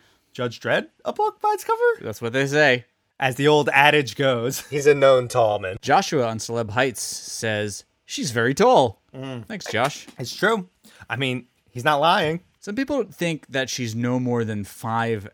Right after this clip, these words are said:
Speaker 2: nine.
Speaker 1: Interesting. I wonder why.
Speaker 2: Sexism.
Speaker 1: Mm. She's a strong five nine. With heels on, she hits Clooney's height.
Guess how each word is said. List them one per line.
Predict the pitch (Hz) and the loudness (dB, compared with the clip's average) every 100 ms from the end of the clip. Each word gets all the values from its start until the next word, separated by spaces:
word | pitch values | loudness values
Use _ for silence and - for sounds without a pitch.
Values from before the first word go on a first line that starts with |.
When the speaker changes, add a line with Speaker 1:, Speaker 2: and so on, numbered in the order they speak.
| _ | _
Speaker 2:
nine. | 101 101 104 123 123 98 82 82 101 107 _ _ _ | -10 -6 -2 -2 -4 -6 -10 -18 -20 -20 _ _ _
Speaker 1:
Interesting. | 123 147 139 104 - 98 87 85 - | -16 -12 -12 -12 -14 -14 -14 -18 -12
I | 117 | -6
wonder | 185 269 | -4 -4
why. | 202 247 - 87 98 - _ - | -6 -6 -6 -10 -14 -18 _ -12
Speaker 2:
Sexism. | 110 - - 104 104 _ _ _ - | -12 -10 -14 -16 -20 _ _ _ -18
Speaker 1:
Mm. | 107 104 104 98 95 95 87 _ _ _ _ | -12 -10 -10 -10 -12 -16 -18 _ _ _ _
She's | - 214 | -4 -2
a | 233 | -2
strong | - - 180 170 147 | -6 0 4 6 4
five | - 107 98 | 2 2 0
nine. | 101 92 90 82 87 _ - | -6 -8 -10 -12 -16 _ -14
With | 120 | -12
heels | - 247 214 | -4 -2 0
on, | 117 107 101 | -2 -4 -6
she | 123 | -8
hits | 120 123 | -8 -8
Clooney's | - 190 196 110 - | -8 -6 -6 -8 -10
height. | 87 87 | -10 -12